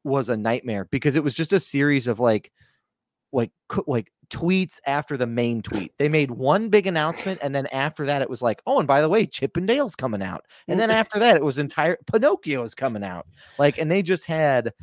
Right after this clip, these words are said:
Speaker 1: so many different
Speaker 2: Hilarious.
Speaker 1: announcements. Yeah.
Speaker 2: And, and I'll say this, the last thing about the marketing thing.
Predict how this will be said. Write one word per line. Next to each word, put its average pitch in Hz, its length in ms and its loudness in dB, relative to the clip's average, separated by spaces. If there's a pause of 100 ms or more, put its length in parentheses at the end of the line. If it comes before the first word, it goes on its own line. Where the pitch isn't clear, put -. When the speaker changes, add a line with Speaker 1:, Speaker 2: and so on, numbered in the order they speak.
(220)
Speaker 1:
so 175 480 -2
many 147 240 -2
different 120 320 -2
Speaker 2:
Hilarious. 101 320 -2
Speaker 1:
announcements. - 320 -16 (240)
Yeah. 82 220 -6 (200)
Speaker 2:
And, 214 140 8
and 190 280 4 (320)
I'll 160 200 4
say 185 160 2
this, 160 160 0
the 175 100 2
last 139 220 0
thing 135 120 -2
about 123 200 -4
the 127 60 -6
marketing 127 440 -8
thing. - 300 -12